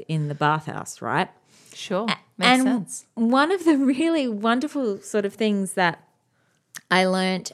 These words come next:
Speaker 1: as a totally random aside, you know when you have those moments in life where you're like,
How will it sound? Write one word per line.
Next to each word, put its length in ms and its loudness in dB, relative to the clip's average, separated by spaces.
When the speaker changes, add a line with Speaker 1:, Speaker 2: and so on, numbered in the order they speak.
Speaker 1:
as 440 0
a 460 0
totally 640 6
random 440 4
aside, 580 2
you 60 0
know 60 0
when 120 -4
you 60 -4
have 120 0
those 160 -2
moments 400 0
in 80 -4
life 320 -2
where 100 0
you're 120 2
like, 180 2